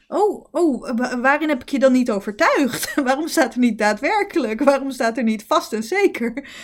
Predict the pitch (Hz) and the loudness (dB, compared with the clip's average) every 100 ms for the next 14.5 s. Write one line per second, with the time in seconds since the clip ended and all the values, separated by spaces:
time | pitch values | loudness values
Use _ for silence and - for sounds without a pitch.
0 | - - - 240 240 247 254 262 254 277 | -20 -18 -6 -4 -2 0 -2 -4 -4 -2
1 | 294 294 277 285 269 269 262 269 277 262 | -2 -2 -2 -2 -4 -6 -6 -6 -4 -4
2 | 208 214 233 262 254 247 240 233 226 220 | -2 0 0 0 -4 -4 -2 -2 -2 -4
3 | - 220 214 208 214 214 214 214 214 220 | -6 -8 -8 -8 -4 -2 -2 -4 -8 -8
4 | - 196 208 208 202 - _ _ _ _ | -6 -6 -4 -6 -10 -16 _ _ _ _
5 | _ _ _ 254 254 349 415 349 - 262 | _ _ _ -10 -6 -6 -6 -10 -8 -6
6 | 247 226 214 233 226 233 226 214 214 208 | -6 -4 -4 -4 -8 -10 -6 -6 -6 -10
7 | 214 220 226 - 220 214 208 214 220 _ | -14 -14 -16 -12 -10 -8 -10 -10 -14 _
8 | _ _ 233 - 220 226 214 208 _ _ | _ _ -20 -16 -16 -14 -14 -16 _ _
9 | _ _ _ _ _ _ - _ _ _ | _ _ _ _ _ _ -20 _ _ _
10 | _ _ 233 247 _ _ _ _ _ _ | _ _ -18 -18 _ _ _ _ _ _
11 | _ _ _ _ _ _ _ _ _ _ | _ _ _ _ _ _ _ _ _ _
12 | _ _ _ _ _ _ _ _ _ _ | _ _ _ _ _ _ _ _ _ _
13 | _ _ _ _ _ _ _ _ _ _ | _ _ _ _ _ _ _ _ _ _
14 | _ _ - 247 247 | _ _ -14 -12 -12